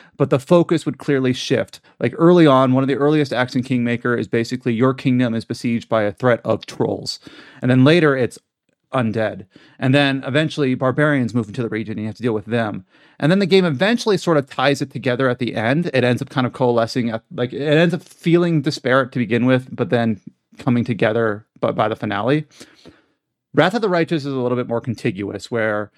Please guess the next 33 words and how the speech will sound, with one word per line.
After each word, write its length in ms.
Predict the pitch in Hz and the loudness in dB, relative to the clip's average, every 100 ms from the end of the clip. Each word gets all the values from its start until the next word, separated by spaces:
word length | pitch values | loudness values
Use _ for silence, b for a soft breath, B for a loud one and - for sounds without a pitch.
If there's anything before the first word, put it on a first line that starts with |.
| _ _ - | _ _ -8
it 180 | 127 127 | -8 0
feels 360 | 143 131 123 | 2 2 2
more 400 | 131 120 120 117 | 0 2 0 -2
standard, 500 | - - 120 123 127 | -4 -2 0 2 2
where 320 | 117 117 117 - | 2 2 0 2
all 200 | 139 143 | 4 4
the 80 | |
chapters 400 | 143 135 120 127 | 2 0 0 -4
flow 240 | - 127 113 | -2 -2 0
into 240 | 120 123 | 0 0
each 180 | 120 - | -2 0
other 420 | 117 110 110 101 _ - | 0 0 -2 -4 _ -6
in 120 | 113 | -4
a 40 | |
more, 180 | 110 117 | 0 0
like, 160 | 110 - | 0 -2
linear 440 | 117 131 131 120 | 2 4 4 4
fashion. 580 | 117 117 117 - 143 147 - - | -2 -4 -4 -2 -2 -2 -8 -12
So 300 | - 151 131 | 0 4 4
it's 160 | 123 139 | 4 0
a 20 | |
little 160 | 160 180 | 0 2
bit 140 | 160 | 0
more, 320 | 139 131 120 | 2 2 2
I 80 | 127 | 0
think 180 | 147 170 | 0 2
I 80 | 147 | 2
like 180 | 139 | 2
that 160 | 135 123 | 2 -2
approach 280 | - 123 - | 0 -4 -4
a 60 | |
bit 180 | 98 - | -8 -6
better. 320 | 110 117 160 | -4 -2 -2